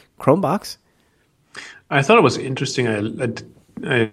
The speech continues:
Speaker 2: looked a little bit at the comments of that, uh, post. So it was official. Uh, it was posted by François Beaufort on Google Plus again, and people were commenting and kinda musing a little bit that it's a little bit of an underpowered chip,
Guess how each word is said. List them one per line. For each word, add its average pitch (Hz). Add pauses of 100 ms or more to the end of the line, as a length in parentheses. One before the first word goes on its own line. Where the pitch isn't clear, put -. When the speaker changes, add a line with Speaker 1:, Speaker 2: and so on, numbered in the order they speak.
Speaker 2:
looked 117
a -
little 120
bit 123
at -
the 139
comments 117
of 107
that, 107
uh, 110
post. 104
So 104
it 104
was 104
official. 113
Uh, 113
it 110
was 101
posted 113
by 107
François 113
Beaufort 120
on 117
Google 120
Plus 120
again, 131 (440)
and 135
people 170
were 143
commenting 156
and 127
kinda 131
musing 117
a 110
little 107
bit 107
that 104
it's 113
a 120
little 123
bit -
of 113
an 110
underpowered 110
chip, 185